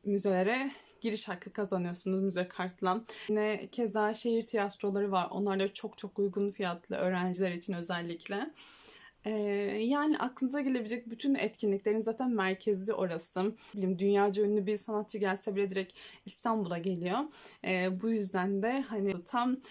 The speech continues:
e, bizim öğrencilerin kafasındaki üniversite hayatı tanımını yaşamak için, e, yine İstanbul'a on on puan veriyorum. Artık birazcık gezme, tozma işini bitirdiyse kariyerimize yönelebiliriz.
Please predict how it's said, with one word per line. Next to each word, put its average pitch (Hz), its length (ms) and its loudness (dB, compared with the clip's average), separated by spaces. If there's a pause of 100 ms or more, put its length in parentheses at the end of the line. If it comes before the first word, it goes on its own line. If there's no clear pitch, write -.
(280)
e, 196 360 4
bizim 190 360 -2
öğrencilerin 202 640 2
kafasındaki 190 720 -4
üniversite 208 400 -2
hayatı 185 400 0
tanımını 196 360 0
yaşamak 196 380 -4
için, 320 260 -2 (440)
e, 185 140 -4
yine 190 560 0
İstanbul'a 196 880 -2 (920)
on 180 120 0
on 180 180 -2
puan 196 380 0
veriyorum. 180 480 0 (440)
Artık 277 380 -2
birazcık 196 380 2
gezme, 214 380 2
tozma 202 380 2
işini 196 340 -2
bitirdiyse 220 640 -2
kariyerimize 226 600 2
yönelebiliriz. 208 720 2